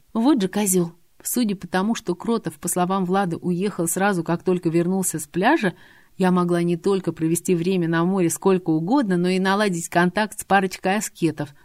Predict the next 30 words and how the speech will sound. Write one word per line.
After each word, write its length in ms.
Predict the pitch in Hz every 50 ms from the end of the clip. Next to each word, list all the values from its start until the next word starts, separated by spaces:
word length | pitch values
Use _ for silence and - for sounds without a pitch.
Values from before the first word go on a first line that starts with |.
| _ -
Но 160 | 247 277 294
нет 340 | 269 233 202 202 208 208 202
же, 180 | 190 170 160 - -
надо 300 | 190 202 220 208 254 294
изгадить 480 | 294 240 185 175 165 160 170 220 233
всё. 280 | - - - 170 147 147 - - _ _
Ещё 300 | - 165 160 - - 180
и 160 | 165 - - 190
еду 380 | 196 214 220 190 165 170 160
мою 260 | 151 151 147 147 147
сожрал. 560 | 147 - 180 175 160 - 151 147 135 131 131 - _ _ _ _
А 140 | - 165 170
аппетит 400 | 180 - 170 175 - - 339 -
после 320 | - 185 175 - - 170 165
купания 560 | - 208 190 - 185 165 156 156 151 151 156
просто 400 | - 185 190 240 233 - - 208
неуёмный. 760 | 202 208 214 226 226 180 175 156 151 147 151 147 143 143 143 - _ _ _
К 60 | _ -
пяти 320 | 131 131 - 190 190 185
часам 440 | - 156 147 - - 143 147 147 151
недалеко 440 | 147 147 147 156 156 156 156 190 202
от 200 | 208 190 160 147
дома 280 | 160 180 208 196 175
появилась 520 | - - 151 151 151 160 185 185 185 185 -
техника, 520 | - - 143 139 131 - 165 165 - 180
явно 340 | 180 170 220 285 269 202 175
предназначенная 760 | - 151 147 165 160 160 165 226 269 - - 180 175 165 160
для 180 | 156 165 160 170
рубки 300 | 220 247 - - - 233
леса. 420 | 220 185 147 131 131 - 131 123